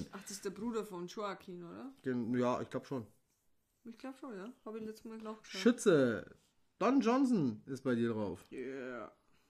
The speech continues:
Speaker 2: Du kannst endlich einen Streit der dir im Magen lag, aus der Welt schaffen. In Schule, Beruf wird dir klar,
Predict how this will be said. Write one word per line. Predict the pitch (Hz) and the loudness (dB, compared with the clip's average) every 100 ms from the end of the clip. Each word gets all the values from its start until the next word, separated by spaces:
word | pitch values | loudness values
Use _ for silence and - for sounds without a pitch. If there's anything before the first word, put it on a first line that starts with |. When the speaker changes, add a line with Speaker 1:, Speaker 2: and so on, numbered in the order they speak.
| _ _ _ _ _ _ _ _ _ _ _ _ _ _ _ _ _ _ _ _ _ - | _ _ _ _ _ _ _ _ _ _ _ _ _ _ _ _ _ _ _ _ _ 0
Speaker 2:
Du | 269 294 | 2 4
kannst | 254 220 214 | 4 2 0
endlich | 202 233 202 165 | 0 0 0 0
einen | 147 143 | 0 -2
Streit | - 147 156 233 - - _ _ _ _ _ _ _ - _ _ _ _ _ _ _ _ 139 127 | -4 -4 0 0 -2 -12 _ _ _ _ _ _ _ -20 _ _ _ _ _ _ _ _ -16 0
der | 156 165 | 4 4
dir | 151 135 190 262 - | 2 0 2 2 2
im | 165 156 | 0 2
Magen | 143 151 196 | 2 0 0
lag, | 175 143 135 165 - | 0 2 0 -2 -2
aus | 131 127 | -4 -2
der | 160 | -2
Welt | 180 240 | 0 -2
schaffen. | 247 180 - 107 95 - | -2 -4 -6 -10 -10 -10
In | 151 131 123 | -4 -2 -2
Schule, | - - 240 302 294 | -4 2 6 6 4
Beruf | 208 185 220 226 160 | 2 2 2 2 2
wird | 170 165 | 0 2
dir | 147 | -4
klar, | 143 135 127 160 | 0 0 2 0